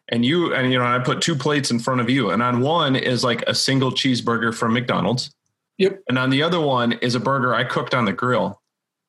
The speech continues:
Speaker 1: you know, made with, with meat that I picked up at the meat market here in town and seasoned myself, you know, and even put it on, like, a homemade bun. Like,
Speaker 2: Yeah, dude,
Speaker 1: which
Speaker 2: it's
Speaker 1: one do you
Speaker 2: like,
Speaker 1: think is
Speaker 2: you're,
Speaker 1: gonna be better?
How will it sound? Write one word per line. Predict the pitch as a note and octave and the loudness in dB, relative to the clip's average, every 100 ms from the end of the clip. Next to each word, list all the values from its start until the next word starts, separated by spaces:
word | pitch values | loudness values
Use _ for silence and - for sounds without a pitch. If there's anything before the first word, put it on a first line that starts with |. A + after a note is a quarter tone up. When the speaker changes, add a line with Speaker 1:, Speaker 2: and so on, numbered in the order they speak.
| _ _ _ _ - | _ _ _ _ -4
Speaker 1:
you | G#2+ | 0
know, | G#2 | 0
made | A#2+ C3 | 0 0
with, | B2 - | 0 -2
with | B2+ B2+ | -2 0
meat | B2+ C#3 C#3 | 2 0 0
that | A#2+ | 0
I | A#2+ | 0
picked | B2 C3+ C#3 | 0 0 0
up | B2 | -2
at | - | 0
the | G#2 | 0
meat | B2 B2 | 2 2
market | A2 G2 G#2+ | 0 0 0
here | D2+ A#2+ | 0 0
in | A2+ | 0
town | G2 A2+ F#2 G2+ - | 0 0 0 -2 -2
and | G#2 | -2
seasoned | - C3 B2 A2+ | 0 0 2 0
myself, | G#2+ G2+ A2+ E2+ F2+ - _ _ _ _ _ _ - | 0 0 0 0 -4 -8 _ _ _ _ _ _ -4
you | A#2+ | -2
know, | A2 | 2
and | C3+ | 2
even | D3+ D3 C3 | 2 2 0
put | F3 | 0
it | D#3+ | 0
on, | C3+ A#2+ | 2 0
like, | A2+ | 0
a | F#2 | -2
homemade | A#2+ B2 B2+ B2 | 0 0 2 0
bun. | A2+ F#2+ A2 B2+ _ _ _ _ _ _ _ _ _ _ | 0 0 0 -2 _ _ _ _ _ _ _ _ _ _
Like, | C3+ B2+ | -4 -2
Speaker 2:
Yeah, | D#3 | 0
dude, | |
Speaker 1:
which | D3+ E3+ | 0 0
Speaker 2:
it's | |
Speaker 1:
one | - F#3 | 0 0
do | |
you | F3+ | 0
Speaker 2:
like, | C#3+ | 0
Speaker 1:
think | D#3 | 0
is | C#3 | 0
Speaker 2:
you're, | F#3 | 0
Speaker 1:
gonna | D3 | 0
be | C#3 | -2
better? | C#3 G#2+ G2 - | -2 0 0 -2